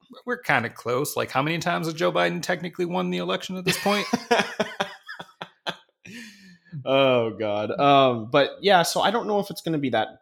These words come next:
Speaker 2: dramatic,
Speaker 1: Yeah.
Speaker 2: but I guess we'll have to see. Germany is still, like,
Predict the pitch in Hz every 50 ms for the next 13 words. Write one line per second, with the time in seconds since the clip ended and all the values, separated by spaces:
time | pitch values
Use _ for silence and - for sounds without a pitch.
0 | _ - - 120 110 107 110 104 98 85 73 80 90 110 139 165 180 185 - -
1 | 123 - - - - - 147 151 143 117 107 101 95 - - 135 147 - - -
2 | 226 208 196 - - 135 - - - 104 101 104 101 90 - 135 165 180 185 185
3 | 175 165 156 135 127 - - - - 127 120 123 117 117 113 104 98 95 92 85
4 | 82 -